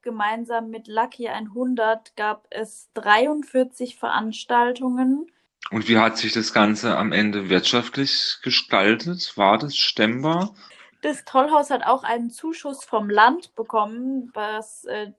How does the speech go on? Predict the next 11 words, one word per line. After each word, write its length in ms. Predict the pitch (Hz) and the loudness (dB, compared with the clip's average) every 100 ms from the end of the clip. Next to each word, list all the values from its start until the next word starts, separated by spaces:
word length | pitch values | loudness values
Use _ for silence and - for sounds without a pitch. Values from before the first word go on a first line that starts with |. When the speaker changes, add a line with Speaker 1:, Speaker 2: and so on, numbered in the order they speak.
| - | -8
Speaker 1:
das 340 | 202 202 - | -8 -8 -10
Defizit 640 | - 226 233 220 - 226 - | -6 -6 -6 -10 -10 -12 -6
quasi 420 | 214 214 208 - - | -4 -4 -6 -4 2
ausgleichen 840 | 220 262 - 220 202 196 202 202 | 4 4 -2 2 4 4 -2 -12
konnte. 560 | 202 196 202 202 220 208 | -4 -4 -4 -8 -6 -6
Und, 340 | 202 202 202 | -8 -10 -10
äh, 200 | - 202 196 | -6 -6 -4
Bernd 300 | 196 202 196 | -4 -4 -2
Belschner 400 | 196 214 214 202 | -2 -2 -6 -6
sagt 280 | 196 196 - | -4 -4 0
auch, 340 | 202 214 _ | 0 0 _